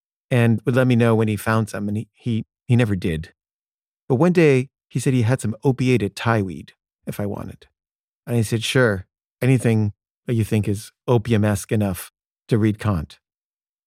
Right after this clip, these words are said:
So he gave me the opiated Thai weed and I smoked it. And I remember I was walking to my girlfriend's house and it was wintertime and there was snow everywhere.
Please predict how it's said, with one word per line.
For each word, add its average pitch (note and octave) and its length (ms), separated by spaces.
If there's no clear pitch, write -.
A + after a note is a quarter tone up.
So C3+ 400
he - 160
gave D#3 80
me G3+ 80
the D#3 120
opiated B2 340
Thai G2+ 240
weed F#2 200
and A2 120
I G#2 60
smoked G#2 380
it. - 280
And A#2+ 80
I B2+ 40
remember F3 260
I - 20
was B2+ 180
walking D3+ 440
to C#3 100
my A#2 140
girlfriend's A2 920
house - 760
and G#2 160
it G#2 40
was G#2 380
wintertime F#2+ 600
and G2+ 80
there G2 80
was G#2+ 100
snow A#2 300
everywhere. - 480